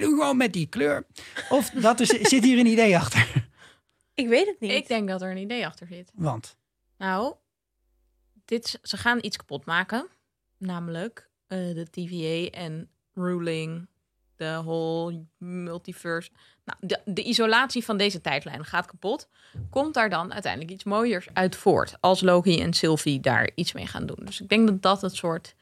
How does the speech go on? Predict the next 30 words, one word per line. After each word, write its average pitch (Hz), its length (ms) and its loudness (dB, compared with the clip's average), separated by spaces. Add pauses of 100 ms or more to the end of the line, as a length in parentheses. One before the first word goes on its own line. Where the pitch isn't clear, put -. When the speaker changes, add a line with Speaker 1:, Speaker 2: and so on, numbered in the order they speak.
(460)
Speaker 3:
ehm, 175 560 4
Speaker 1:
Hmm. 185 380 10
Speaker 3:
symboliek 185 440 4
kan 170 180 0
zijn. 180 200 -2
Want 165 140 -4
volgens 190 240 0
mij 208 80 6
is 214 120 4
dat 208 260 4
bij 196 140 2
de 196 80 0
Japanse 190 380 2
kunst 208 280 4
ook 175 100 2
het 185 100 -4
idee 180 360 2
van 220 100 4
je, 185 140 6 (680)
ehm, 180 480 4 (100)
je 190 120 2
laat 185 260 2
zien 214 160 4
dat 202 140 6
iets 180 120 0
gebroken 190 440 4
is 190 100 0
geweest. 185 360 2
En 185 200 2
je, 180 100 0